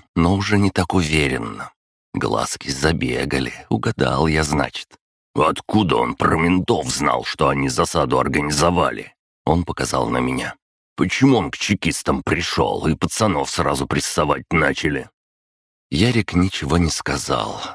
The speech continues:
только левую руку поднял к затылку, напряженно думая, лоб нахмурил. Жест, который он с детства делал, когда был неуверен, запутался.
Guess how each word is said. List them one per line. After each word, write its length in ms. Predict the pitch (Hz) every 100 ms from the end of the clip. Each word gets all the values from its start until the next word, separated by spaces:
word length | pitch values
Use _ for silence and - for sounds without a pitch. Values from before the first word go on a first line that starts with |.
| - _
только 300 | 101 107 76
левую 340 | 78 65 62
руку 280 | 78 90 78
поднял 440 | - 71 78 76
к 80 | 71
затылку, 600 | - 71 - 76 76 -
напряженно 680 | 67 67 73 69 69 65 58
думая, 540 | 53 71 80 76 73 _ _
лоб 360 | 60 64 65 -
нахмурил. 680 | 69 - 73 71 67 62 - _ _ _ _
Жест, 560 | - - 73 95 - -
который 400 | 107 - 98 101
он 100 | 92
с 60 |
детства 560 | 71 69 85 - - -
делал, 520 | - 69 64 55 50 -
когда 300 | - 62 62
был 260 | 62 60 58
неуверен, 680 | 52 55 57 67 73 67 64 _ _ _
запутался. 1080 | - - - - - 78 60 58 - - -